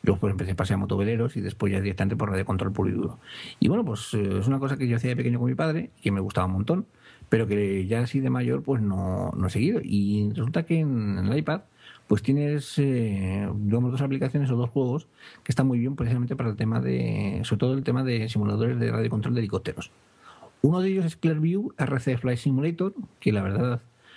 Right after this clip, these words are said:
es, eh, lo, vamos, lo he descubierto esta semana y la verdad es que está muy bien. O sea, te permite, pues, el manejar lo que es el helicóptero desde lo que sería la vista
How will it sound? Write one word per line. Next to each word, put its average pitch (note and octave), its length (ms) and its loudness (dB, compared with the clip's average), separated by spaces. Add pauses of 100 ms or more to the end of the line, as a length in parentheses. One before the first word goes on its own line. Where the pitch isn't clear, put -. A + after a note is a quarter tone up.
(280)
es, B2+ 320 2
eh, G#2 600 0
lo, G#2 140 0
vamos, G#2+ 280 0
lo G2+ 200 0
he G#2+ 80 0
descubierto A2+ 320 -2
esta G2+ 160 0
semana A2+ 460 0
y A2+ 100 -4
la G2+ 100 0
verdad G2 160 -2
es - 40 -18
que - 100 -4
está F#2+ 260 0
muy F#2+ 300 0
bien. B2 180 2
O - 380 -10
sea, F#2+ 300 0
te G2+ 100 -2
permite, A2 500 0 (420)
pues, G2+ 300 0
el F#2+ 320 0
manejar F#2 400 0
lo G#2+ 60 0
que G#2 80 -2
es G#2+ 80 -6
el A2 80 0
helicóptero G#2+ 480 -2
desde G2 280 -2
lo F#2+ 120 0
que F#2+ 60 -4
sería G#2+ 280 0
la G#2 80 -2
vista G#2+ 540 -2